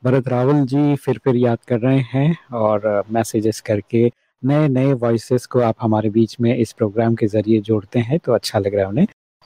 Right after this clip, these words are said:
तो चलिए भरत जी, बहुत बहुत धन्यवाद, शुक्रिया आपके इस प्यार के लिए। और आइए आगे बढ़ते हैं। फिर से मैं हिमानी जी को कहना चाहूँगा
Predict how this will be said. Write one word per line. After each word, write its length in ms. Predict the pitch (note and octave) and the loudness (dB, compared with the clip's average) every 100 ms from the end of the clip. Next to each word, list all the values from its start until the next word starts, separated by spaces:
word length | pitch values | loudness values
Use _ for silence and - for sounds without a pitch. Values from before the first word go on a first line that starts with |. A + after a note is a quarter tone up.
| - | -8
तो 100 | G#2 | -4
चलिए 300 | C3+ C3 C#3+ | 0 2 2
भरत 240 | B2+ C3+ | 0 0
जी, 180 | B2+ D3+ | 0 0
बहुत 280 | - B2 B2+ | 0 -2 0
बहुत 180 | C3+ | 0
धन्यवाद, 300 | B2 B2 B2+ | 0 0 0
शुक्रिया 480 | D3+ - G#2+ A#2+ B2 | 0 -2 0 2 2
आपके 340 | C3 A2 - A2+ | 0 -4 -2 -2
इस 160 | - | -2
प्यार 300 | - G#2+ G#2 - | -4 -2 -2 -2
के 100 | G#2+ | -4
लिए। 260 | A2+ F#3 A#3+ _ _ _ A#2 | 0 -2 -2 _ _ _ -4
और 420 | A#2 A#2 A2 A#2 | 0 2 0 -2
आइए 240 | C#3 D#3+ E3+ | 0 2 2
आगे 200 | D3+ D3+ | 2 0
बढ़ते 300 | C#3+ C3+ D#3 | 0 0 -2
हैं। 260 | D3 D3+ | 0 0
फिर 220 | F#3 D3 | 0 -2
से 160 | A#2+ - | -2 -2
मैं 140 | C3+ | 0
हिमानी 380 | B2+ B2 A#2+ B2+ | 0 2 2 0
जी 120 | B2 | 0
को 140 | B2+ B2+ | 0 0
कहना 300 | - A#2+ A#2+ | 0 0 0
चाहूँगा 420 | - A#2 D3+ B2+ | 0 0 2 0